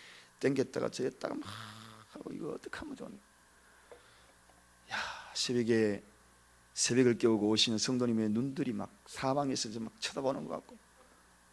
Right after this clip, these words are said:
막 그러고 있는데 조금 있으니까 벨이 울리더라고요. 아마 제가 꿈을 꾸었나 봅니다. 그러고 나니 얼마나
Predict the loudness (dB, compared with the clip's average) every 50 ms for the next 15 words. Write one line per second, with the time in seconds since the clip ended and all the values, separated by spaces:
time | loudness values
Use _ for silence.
0 | _ _ _ -20 _ _ _ _ _ _ _ -20 _ -20 -14 -10 -8 -8 -8 -8
1 | -8 -12 -14 -14 -16 -16 -18 -18 -20 -20 -20 -20 _ _ _ _ _ _ _ -20
2 | -20 -20 -20 -20 -20 -20 _ _ _ -20 -12 -4 0 2 2 4 4 4 2 2
3 | 0 2 2 2 2 0 -2 -6 -14 -20 -20 -20 -20 -20 -10 -4 -2 0 2 2
4 | 2 2 0 0 -2 0 2 2 2 4 4 2 2 0 -2 -4 -2 -2 -2 -2
5 | -4 -6 -10 -14 -16 -20 -20 _ -20 -20 -20 -20 -20 -20 -20 -20 -20 -20 -20 -20
6 | -20 -20 -20 -20 -20 -20 -16 -10 -6 -4 -4 -4 -4 -2 -2 -2 -2 -2 -2 -2
7 | -2 -2 -2 -2 -2 -2 0 0 -2 -2 -4 -6 -6 -8 -8 -10 -12 -14 -14 -16
8 | -20 _ _ _ _ _ _ -20 -20 -20 -20 -20 -20 -20 -20 -20 -20 -20 -20 -20
9 | -20 _ _ -20 -20 _ _ _ _ -14 -8 -2 0 2 4 4 4 4 2 0
10 | 0 -2 -2 -4 -6 -8